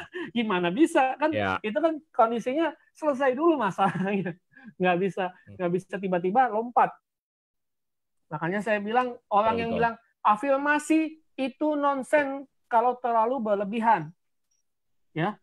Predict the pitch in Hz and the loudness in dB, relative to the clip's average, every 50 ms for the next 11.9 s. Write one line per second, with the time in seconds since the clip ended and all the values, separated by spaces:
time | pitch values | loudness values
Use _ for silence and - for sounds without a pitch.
0 | _ - - - _ _ - 180 180 190 214 220 226 190 - 226 220 226 233 233 | _ -20 -20 -20 _ _ 0 2 2 2 2 -2 -4 0 2 2 2 2 0 -2
1 | 226 - - _ _ _ _ _ _ _ _ _ _ - - 214 214 220 220 220 | -2 -4 -6 _ _ _ _ _ _ _ _ _ _ -2 0 0 2 2 2 2
2 | 202 208 208 220 208 - 233 196 - - - 277 240 202 190 185 180 180 185 180 | 4 4 4 2 2 0 -4 -6 -4 0 0 0 2 2 2 0 0 0 -2 -6
3 | - - _ - 196 180 175 175 175 - - _ _ - 202 196 202 202 247 302 | -10 -12 _ -2 0 2 2 2 2 -2 -6 _ _ -4 -4 -2 -2 0 2 2
4 | 294 285 - - _ _ _ _ _ _ - 190 190 - 196 190 190 226 320 330 | 2 2 0 -4 _ _ _ _ _ _ 0 0 0 0 2 0 2 2 2 0
5 | 269 190 - - - 180 180 185 180 - 180 170 - 190 180 175 170 226 330 415 | -2 -2 -4 0 2 2 2 2 0 -2 -4 -2 0 0 0 2 2 4 4 6
6 | 370 262 277 - - 180 175 170 170 170 175 - _ _ _ _ _ _ _ _ | 6 4 2 -2 0 -2 -2 0 -2 -8 -10 -12 _ _ _ _ _ _ _ _
7 | _ _ _ _ - 165 151 - 151 170 202 233 240 240 254 247 247 233 233 220 | _ _ _ _ -8 -6 -4 -2 -2 -2 -2 -2 -2 -4 -4 -2 -2 -2 -2 -2
8 | 208 - 233 226 220 233 254 247 233 - _ _ _ _ _ _ _ _ _ _ | -2 -2 -2 -2 -2 0 -2 -2 -4 -6 _ _ _ _ _ _ _ _ _ _
9 | _ _ _ _ _ _ _ _ _ - 190 233 294 285 269 - - 539 - _ | _ _ _ _ _ _ _ _ _ -6 -2 0 2 2 2 0 -4 -10 -16 _
10 | - 175 190 202 196 202 196 190 208 202 202 190 196 196 180 175 170 175 208 - | -2 0 0 0 0 -2 -4 -2 -4 -6 -4 -4 -4 -2 0 -2 -2 -2 -4 -4
11 | 202 190 196 285 302 302 302 269 247 - - 349 320 220 - - - - | -4 -4 -2 0 0 0 0 -2 -6 -4 -2 0 0 -2 -2 -10 -14 -14